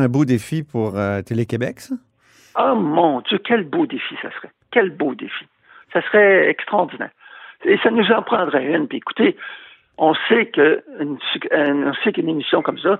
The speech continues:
Speaker 2: trois personnes seulement, trois personnes, là,
Speaker 1: Hmm.
Speaker 2: il y a une, il y a une cote d'écoute de plus de cinq millions de personnes, de, de, de, de, de, de
Speaker 1: Mhm.
Speaker 2: téléspectateurs. C'est remarquable, c'est exceptionnel. Je pense qu'on aurait vraiment, euh,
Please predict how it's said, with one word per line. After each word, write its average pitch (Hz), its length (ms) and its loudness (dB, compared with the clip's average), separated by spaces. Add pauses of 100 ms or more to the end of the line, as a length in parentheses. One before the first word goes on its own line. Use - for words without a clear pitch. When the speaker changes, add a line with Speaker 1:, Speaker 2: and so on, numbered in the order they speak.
Speaker 2:
trois 220 300 2
personnes 175 460 0
seulement, 131 320 -4
trois 233 240 0
personnes, 208 500 -4
là, 190 80 -12 (160)
Speaker 1:
Hmm. 160 220 2
Speaker 2:
il - 100 -4
y 269 120 0
a - 20 2
une, 294 260 -4
il 277 240 -6
y - 60 -2
a - 20 0
une 285 80 -4
cote 160 280 -2
d'écoute 165 340 -4
de 147 80 -8
plus - 160 -10
de - 60 -18 (100)
cinq 185 120 -2
millions 147 300 -2
de 147 60 -8
personnes, - 420 -8
de, 156 120 -2
de, 135 160 -4
de, 135 140 -4 (180)
de, 120 220 -4
de, - 0 -
de 127 200 -6 (400)
Speaker 1:
Mhm. 143 220 2
Speaker 2:
téléspectateurs. 160 760 0
C'est 233 120 6
remarquable, 156 680 0
c'est 151 60 0
exceptionnel. 139 540 -4 (240)
Je - 60 -8
pense 240 200 2
qu'on - 200 0
aurait 151 260 4
vraiment, 139 340 0
euh, 131 220 -2